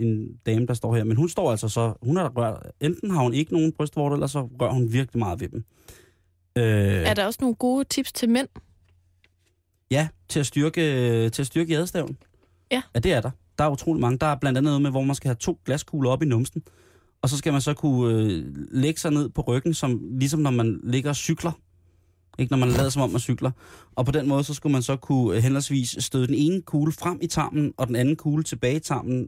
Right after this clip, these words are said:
Speaker 1: ved simpelthen at kunne styrke muskulaturen i selve røvhullet så voldsomt, at man ligesom kan selv bestemme, hvad der skal ind og ud.
Speaker 2: Det
Speaker 1: Øhm,
Speaker 2: lyder eddermame avanceret.
Speaker 1: Ja, det er en bækkenbundsøvelse,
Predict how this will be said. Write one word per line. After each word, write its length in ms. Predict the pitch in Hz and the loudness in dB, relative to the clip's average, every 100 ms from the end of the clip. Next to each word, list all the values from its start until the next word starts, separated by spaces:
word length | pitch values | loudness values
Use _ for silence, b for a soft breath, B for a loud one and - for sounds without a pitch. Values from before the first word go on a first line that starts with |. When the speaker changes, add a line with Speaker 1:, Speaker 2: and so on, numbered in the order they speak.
| 123 | -2
Speaker 1:
ved 120 | 127 | -2
simpelthen 380 | 123 123 135 185 | 0 0 0 0
at 120 | 120 | -4
kunne 280 | - 123 113 | 0 0 0
styrke 380 | - 131 143 147 | -2 0 0 0
muskulaturen 680 | 123 127 117 - 135 143 131 b b - | 0 -2 -2 -2 0 -2 -4 b b -2
i 60 | |
selve 420 | 127 - 127 135 147 | 0 2 2 2 0
røvhullet 460 | 113 120 143 113 | 2 2 2 0
så 100 | - | -2
voldsomt, 440 | 120 113 - 123 - | 0 0 0 -4 -4
at 120 | 117 | -2
man 160 | 113 117 | 0 2
ligesom 240 | 117 131 | 2 -2
kan 240 | - 120 107 _ _ _ _ _ _ | 0 -2 -2 _ _ _ _ _ _
selv 220 | - 151 | -4 -4
bestemme, 280 | 131 147 120 | -2 -4 -2
hvad 100 | 131 | 0
der 60 | |
skal 180 | 123 120 | 0 0
ind 100 | 120 | 2
og 80 | 117 | 2
ud. 100 | 110 - - _ _ _ _ _ _ _ _ _ _ _ _ _ _ _ | 0 -2 -12 _ _ _ _ _ _ _ _ _ _ _ _ _ _ _
Speaker 2:
Det 120 | 120 190 | 0 2
Speaker 1:
Øhm, 100 | 104 | 4
Speaker 2:
lyder 200 | 101 160 - | 2 0 -2
eddermame 520 | 214 - 160 147 151 - | -6 -4 -2 0 -2 -4
avanceret. 600 | 151 156 180 - - 170 | -4 -4 -4 -6 -6 -2
Speaker 1:
Ja, 100 | 123 | -2
det 160 | 117 147 | 0 0
er 40 | |
en 60 | 135 | 0
bækkenbundsøvelse, 800 | 151 - 165 147 135 135 135 | -2 -2 -2 0 0 -2 -2